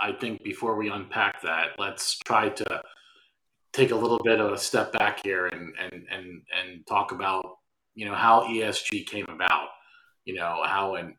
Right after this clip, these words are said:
environmental, social, and governance really did come about. And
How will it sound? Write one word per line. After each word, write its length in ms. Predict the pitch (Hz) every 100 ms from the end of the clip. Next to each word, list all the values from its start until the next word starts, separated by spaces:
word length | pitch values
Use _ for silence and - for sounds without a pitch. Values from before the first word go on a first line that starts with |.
| -
environmental, 680 | 90 98 95 95 95 95 90
social, 480 | - 98 - 92
and 100 | 92 92
governance 680 | 95 92 90 87 - - -
really 300 | 95 90 80
did 200 | 95 90
come 160 | - 85
about. 360 | - 82 82
And 160 | - -